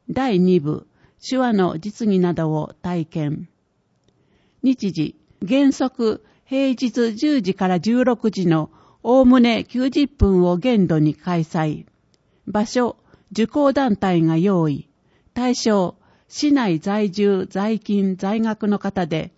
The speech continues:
構成する十人以上の参加が見込まれる団体。費用、無料。なお、会場利用料などは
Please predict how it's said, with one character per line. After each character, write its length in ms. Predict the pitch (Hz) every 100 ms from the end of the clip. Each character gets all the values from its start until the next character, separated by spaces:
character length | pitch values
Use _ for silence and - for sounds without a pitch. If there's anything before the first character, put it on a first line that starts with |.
| -
構 180 | 196
成 280 | 190 190 180
す 160 | 180 180
る 200 | 175 - _ - _
十 240 | 175 240 262
人 300 | 269 277 277
以 40 |
上 300 | 180 190 180
の 260 | 170 165 180
参 320 | - 220 214
加 160 | 214 208
が 180 | 208 -
見 180 | 190 185
込 140 | 240
ま 180 | 226 226
れ 120 | 214
る 180 | 208 196
団 240 | 185 175
体。 360 | 160 165 156 - _ _ _ _ _ _ _ _ _
費 180 | _ 285
用、 360 | 262 165 135 - _
無 180 | 165 170
料。 340 | 202 190 156 - _ _ _ _ -
な 240 | 254 226
お、 140 | 170 - _ _ -
会 280 | 254 277
場 220 | 269 277 269
利 140 | 247
用 180 | 277 262
料 260 | 196 190
な 160 | 185 185
ど 160 | 170 165
は 240 | 156 151